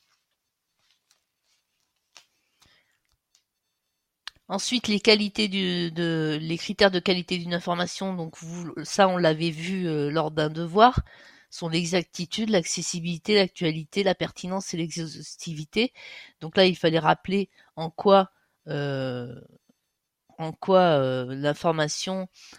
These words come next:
euh, euh, vérifier ses critères de qualité. Et enfin, dernière question, les enjeux.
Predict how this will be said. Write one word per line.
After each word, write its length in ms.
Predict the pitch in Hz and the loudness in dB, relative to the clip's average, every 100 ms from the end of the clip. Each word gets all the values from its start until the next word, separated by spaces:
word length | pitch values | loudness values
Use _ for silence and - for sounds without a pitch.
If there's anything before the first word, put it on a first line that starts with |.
| _ _ _ | _ _ _
euh, 840 | 160 147 139 135 127 123 123 117 - - _ _ _ _ _ _ _ _ _ _ _ _ _ _ - - | -10 -6 -6 -6 -6 -8 -10 -12 -14 -20 _ _ _ _ _ _ _ _ _ _ _ _ _ _ -20 -12
euh, 380 | 156 139 127 123 | -8 -6 -6 -8
vérifier 500 | 123 165 185 170 220 | -2 0 0 -2 -2
ses 140 | 214 165 | -2 -4
critères 380 | - 175 175 160 | -6 0 2 2
de 100 | 151 | 0
qualité. 600 | 165 151 147 208 277 _ _ _ _ _ _ _ _ _ _ _ _ - - _ _ _ _ _ _ _ _ _ _ _ _ _ _ _ _ _ _ _ _ _ _ - - - | -2 -4 -2 0 0 _ _ _ _ _ _ _ _ _ _ _ _ -20 -20 _ _ _ _ _ _ _ _ _ _ _ _ _ _ _ _ _ _ _ _ _ _ -20 -20 -4
Et 160 | 196 | 0
enfin, 480 | 185 170 - 208 254 - _ _ _ _ _ _ _ _ _ _ _ _ _ _ - | 0 0 2 2 2 -4 _ _ _ _ _ _ _ _ _ _ _ _ _ _ -18
dernière 400 | 143 160 180 190 | 6 6 6 2
question, 540 | - 175 - - 247 - _ _ _ _ _ _ | 0 -4 -2 -6 -6 -10 _ _ _ _ _ _
les 340 | 185 196 196 | 2 4 4
enjeux. 460 | 202 202 185 226 302 | 2 2 2 2 2